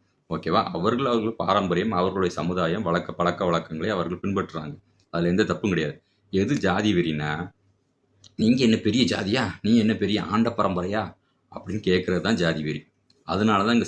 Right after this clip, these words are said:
சமுதாயத்துக்குள்ள மோதல் வருது. "நீ என்ன பெரிய ஜாதியா?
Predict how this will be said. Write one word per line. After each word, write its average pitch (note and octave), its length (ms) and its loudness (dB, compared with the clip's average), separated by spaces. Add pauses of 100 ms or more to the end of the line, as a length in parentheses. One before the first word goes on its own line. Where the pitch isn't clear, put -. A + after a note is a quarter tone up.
சமுதாயத்துக்குள்ள F2+ 640 0
மோதல் F#2 280 0
வருது. D#2+ 300 -4 (340)
"நீ G#2 100 0
என்ன G#2 140 0
பெரிய F#2+ 400 0
ஜாதியா? F2+ 320 2